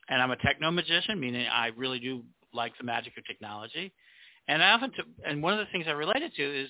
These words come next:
the idea of the wizard or the magician being different, uh, different roles. I'm, I'm, I'm not a wizard. I, I tend to have, be magic. I love large scale magic.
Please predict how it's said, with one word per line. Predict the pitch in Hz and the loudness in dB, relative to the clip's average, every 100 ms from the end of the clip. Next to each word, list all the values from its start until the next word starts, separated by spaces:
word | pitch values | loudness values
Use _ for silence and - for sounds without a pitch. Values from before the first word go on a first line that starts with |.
| - | -4
the | 147 | 0
idea | 139 139 135 | 0 0 -6
of | |
the | 127 | -6
wizard | 120 135 123 131 | -2 -2 0 -4
or | 127 | -4
the | 120 | -6
magician | 123 - 214 - 104 107 - _ _ _ - _ | -8 -2 -2 0 -6 -8 -18 _ _ _ -20 _
being | 160 160 | 0 2
different, | 135 185 202 156 | 4 4 4 0
uh, | - 151 - _ | -2 -2 -2 _
different | 180 185 156 | 0 0 0
roles. | 139 120 113 135 | 2 2 0 -2
I'm, | 135 139 | -2 2
I'm, | 120 131 123 - | 0 0 -4 -6
I'm | 120 117 120 | -6 -4 2
not | 139 156 | 6 6
a | |
wizard. | 147 143 113 107 107 - - _ | 6 4 2 -8 -10 -18 -20 _
I, | 117 117 120 | -2 0 2
I | 123 | 0
tend | - 147 | 0 0
to | 127 | 2
have, | 123 117 113 - | 2 0 -6 -10
be | 123 | -8
magic. | 110 110 110 120 | -2 0 0 0
I | 127 | 0
love | 123 117 110 | 0 -4 -2
large | 117 113 | -2 -2
scale | - 107 101 | -4 -6 -4
magic. | 107 110 - 117 | -6 -6 -8 -16